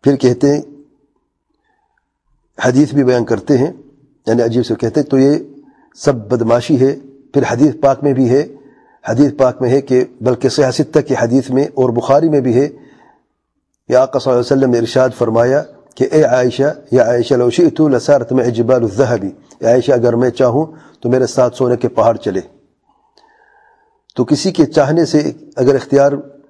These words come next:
میں ہوگا، ہوگا ہی نہیں تو کیا، تو کیا ہو جائے گا؟ ہمارے چاہنے سے آسمان نیچے اوپر ہوگا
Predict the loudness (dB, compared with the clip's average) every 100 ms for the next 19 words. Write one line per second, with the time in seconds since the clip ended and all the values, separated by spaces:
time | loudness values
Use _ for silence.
0 | _ _ _ 0 2 2 2 -2 -2 -12
1 | -20 _ _ 0 0 2 0 0 0 -2
2 | -4 -14 -14 -4 0 0 0 -8 -20 -20
3 | _ _ _ _ _ _ _ _ _ _
4 | _ _ _ _ _ _ _ -4 2 2
5 | 2 0 0 -2 -8 -16 _ -10 0 2
6 | 2 0 0 0 2 0 0 -2 0 -2
7 | 0 0 2 2 2 2 2 0 0 0